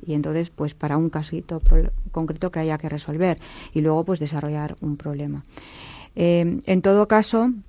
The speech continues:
siempre, eh, las prácticas que, que hacemos son enunciados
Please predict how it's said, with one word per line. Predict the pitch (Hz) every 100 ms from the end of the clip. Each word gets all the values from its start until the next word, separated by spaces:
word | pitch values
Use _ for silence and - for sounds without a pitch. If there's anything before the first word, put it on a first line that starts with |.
| - _ _ _ _ - -
siempre, | - 220 214 202 196 202 214 -
eh, | 185 175 165 165 160 160 165 - - _ -
las | 170 165 156 -
prácticas | - 220 262 247 233
que, | - 214 208 208 208 -
que | 190
hacemos | 196 240 240 214 285 - - - - - -
son | 220
enunciados | 233 226 214 233 226 208 240 -